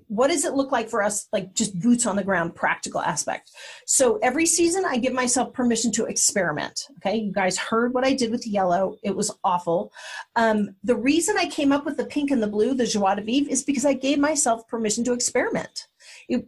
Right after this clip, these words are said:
it's really not any more complicated than that. I was like, "What is an unusual color combination for Christmas?" It's like, "Well, pink and blue." And what's funny is that it actually <laughs> works really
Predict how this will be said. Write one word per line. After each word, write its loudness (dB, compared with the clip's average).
it's 0
really 2
not 4
any 2
more 0
complicated -2
than -2
that. -2
I -4
was -4
like, -2
"What 0
is 2
an -2
unusual 2
color -2
combination -2
for -14
Christmas?" -4
It's -8
like, 0
"Well, -2
pink -4
and 0
blue." -2
And 2
what's 2
funny 2
is 0
that -2
it 0
actually 0
<laughs> -2
works 0
really 2